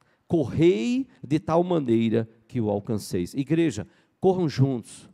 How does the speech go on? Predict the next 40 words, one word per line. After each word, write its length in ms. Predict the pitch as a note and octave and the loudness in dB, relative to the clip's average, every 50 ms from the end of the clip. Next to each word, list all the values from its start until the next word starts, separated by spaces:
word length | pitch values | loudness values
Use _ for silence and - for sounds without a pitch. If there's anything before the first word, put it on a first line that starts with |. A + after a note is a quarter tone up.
| _ _ _ _ _ _ _ _ _ - | _ _ _ _ _ _ _ _ _ -8
Ajudem 520 | B2 D3 C3 G2 D3 F#3 G#3 G3 F#3 F#3+ | -6 -6 0 4 4 4 4 2 0 -2
uns 180 | F3 D#3 B2+ D3 | -2 -2 -2 -4
aos 180 | C#3 B2 G#2+ | -4 -2 0
outros 600 | B2 C3+ C3 B2+ A#2 - - - - - - - - _ _ _ _ _ | 0 0 0 0 -2 -6 -12 -18 -18 -20 -20 -20 -20 _ _ _ _ _
a 120 | - - G#2+ | -14 -12 -12
chegarem 640 | - - - D3+ A2 A#2 B2+ B2+ C#3 C#3+ D3+ D3 | -6 -4 -4 -4 -2 -2 0 0 0 0 -2 -4
lá, 400 | B2 G#2+ G2 G#2 A2 A2+ A#2+ B2 - _ _ _ _ _ _ | -4 -4 -2 -2 -2 -2 -4 -6 -10 _ _ _ _ _ _
a 320 | _ - G#2+ G#2+ A2 G#2+ G#2 | _ -8 -6 -4 -4 -4 -6
poderem 560 | - _ - C#3+ B2+ - A#2+ C3 C3 C3+ B2+ | -6 _ -2 -2 0 0 0 0 0 0 -4
passar 480 | - - C3 B2+ A2+ - - A2+ G#2 G2 | -4 -6 -6 -6 -4 -2 0 0 0 0
pela 240 | - A#2+ A#2 A2+ A2 | 0 0 2 2 0
linha 400 | G#2 G2+ G#2+ A2+ A2 G#2+ G#2+ G#2 - _ _ _ | 0 -2 -4 -4 -4 -6 -6 -8 -10 _ _ _
de 120 | _ G2 G2 | _ -10 -10
chegada. 500 | - - A2 G2 F#2 D#2+ C#2+ - - _ _ _ _ _ _ _ | -6 -6 -6 -6 -6 -10 -10 -12 -16 _ _ _ _ _ _ _
Mas 180 | - G3+ G#3+ G#3 | -4 -4 -2 0
há 40 | B3 | 0
uma 140 | B3+ B3+ A3+ | 0 0 -2
segunda 440 | - - A3 F3 E3 A3+ B3 A#3 G#3+ | -2 -4 -6 -6 -6 -4 0 2 2
lição 400 | F3 D3 B2+ - - E3 E3 D#3 | 2 2 0 0 -2 -2 -2 0
que 140 | - D#3 | -2 -6
Paulo 300 | C#3+ - D#3 D#3+ E3+ D#3+ | -6 -2 -2 -2 -2 -2
nos 240 | D3+ C#3+ B2 G2 F#2+ | -2 -2 -4 -4 -4
dá, 240 | A2 C#3 C#3+ D3+ D3+ | -4 -4 -2 -2 -2
não 180 | D3+ D#3 D#3+ C#3+ | -2 -2 -4 -4
só 240 | - - D3 C#3+ | -2 -2 -2 0
nesses 220 | C#3 C#3 B2+ - A#2 | 0 -2 -4 -4 -4
versículos 480 | A2+ B2 A2+ - - C3+ B2 A#2+ G2 | -4 -2 -2 -2 -6 -6 -6 -6 -4
vinte 180 | G#2 C3 C3 - | -4 -4 -4 -6
e 60 | - | -6
três 240 | - A#2 B2+ B2+ G2+ | -2 -2 -2 -2 -2
e 40 | G#2+ | -4
vinte 140 | A#2+ A2 - | -6 -6 -6
e 40 | |
quatro, 340 | - B2+ B2+ C3 C3+ - A#2+ | -2 -2 -2 -2 -2 -4 -4
mas 180 | A#2+ B2+ B2 B2+ | -4 -4 -2 -2
no 80 | D3+ | 2
versículo 460 | C#3+ D#3 C#3+ - - F3 F3 E3+ D3+ A2+ | 2 2 0 2 0 -2 0 0 -2 0
vinte 180 | A#2 A#2+ G#2+ | 0 -2 -4
e 40 | - | -6
cinco. 420 | - - C3 A#2+ G#2 F#2 - - | -8 -4 -2 -2 -2 -2 -6 -14